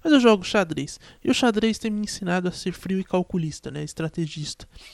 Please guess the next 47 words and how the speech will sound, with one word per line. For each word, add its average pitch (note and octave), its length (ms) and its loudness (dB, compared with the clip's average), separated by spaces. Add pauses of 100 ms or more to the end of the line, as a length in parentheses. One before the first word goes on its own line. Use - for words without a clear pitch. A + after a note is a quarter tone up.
(120)
E G3+ 60 -4
tudo D#4+ 280 4
isso C#4+ 240 4
aqui A3+ 260 2
não A3+ 140 0
passa G#3+ 300 4
de G3 100 0
um G3 100 0
grande A3 280 2
cenário G3+ 580 0
arquitetado G3+ 840 -2 (480)
por A#3+ 220 8
mim. F#3 300 2 (420)
Aqui E3+ 240 -2
no C4 80 2
meu A#3+ 160 4
programa G#3+ 540 4
você G#3+ 240 -2
vai G#3 180 -2
me G3+ 80 -4
entrevistar, G3 680 -4 (560)
porque A3 460 4
você G3 280 -2
está G#3+ 220 -2
de G3 80 -4
frente C4+ 340 -4
com - 120 -4
as G3+ 120 -4
câmeras, A3+ 480 -2
de F#3+ 160 -4
frente B3+ 380 -2
pro A3+ 240 2
meu B3+ 180 4
público, A#3+ 640 2
que - 80 -8
você G3 260 -4
tentou A3+ 320 -2
jogar A#3 280 4
contra G#3+ 360 0
mim, F3 200 -2
né? G3 180 -4
Que - 100 -18
você F3 200 -4
tentou G3+ 340 -2
distorcer G3+ 640 0
a G3 40 -2
verdade F3 520 -2